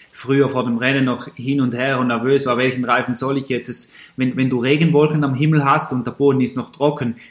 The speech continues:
dann, dann fährt einer normalerweise mit den Trockenreifen raus, oder? Weil du denkst einfach, „Jetzt gehe ich auf Risiko und irgendwie komme ich schon durch.“ Aber da in Albstadt war es tatsächlich so,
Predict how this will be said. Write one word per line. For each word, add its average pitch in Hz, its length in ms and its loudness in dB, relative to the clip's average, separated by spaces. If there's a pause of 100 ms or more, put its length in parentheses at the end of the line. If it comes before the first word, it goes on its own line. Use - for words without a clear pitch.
(140)
dann, 107 260 -12
dann 113 160 -8
fährt 113 320 -2
einer 113 300 0
normalerweise 113 680 0
mit 113 140 -2
den 110 100 -4
Trockenreifen 127 640 -4
raus, - 360 -10
oder? 117 200 -6 (400)
Weil 113 400 -2 (260)
du - 120 -8
denkst 120 300 -2
einfach, 117 280 0
„Jetzt 120 200 -2
gehe 120 120 0
ich 117 140 -2
auf 113 160 -6
Risiko 143 500 0
und 123 160 -2
irgendwie 127 260 -2
komme 120 220 -2
ich 113 80 -4
schon 147 220 0
durch.“ 135 260 -2 (720)
Aber 127 200 0
da 127 140 0
in 123 160 0
Albstadt 139 540 -2
war 131 100 2
es 131 140 -2
tatsächlich 151 600 0
so, 170 380 2